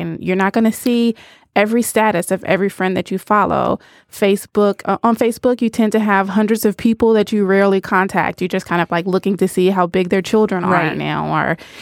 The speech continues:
Speaker 1: if they're still cute from high school or whatever, you know? So the idea that everybody's gonna know what's going on with you, I think we have to step back from that, um, you know. And also,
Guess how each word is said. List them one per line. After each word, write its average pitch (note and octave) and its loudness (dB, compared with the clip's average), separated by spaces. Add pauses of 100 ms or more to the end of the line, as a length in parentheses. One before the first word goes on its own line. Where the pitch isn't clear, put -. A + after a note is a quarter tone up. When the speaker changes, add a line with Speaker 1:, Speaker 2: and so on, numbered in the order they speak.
(140)
Speaker 1:
if F3+ 0
they're E3+ 2
still G#3 0
cute A3 -2
from A3 0
high A#3 2
school E3 -6
or D3+ 0
whatever, G3 2
you G3 0
know? F#3+ 0
So G#3 2 (120)
the G3 0
idea A3+ 2
that F#3+ 0 (380)
everybody's G#3+ 0
gonna F#3+ 0
know G3+ 2
what's G3+ 0
going F#3 0
on A3+ 2
with G#3 -2
you, F3+ 0
I F#3+ 2
think F#3+ -2
we G3 2
have F#3 0
to - -4
step F#3 -2
back D#3+ -4 (340)
from F3+ -2
that, F3+ 0
um, F3 -2 (140)
you G#3 0
know. D#3 -2 (840)
And A3+ 2
also, D4 2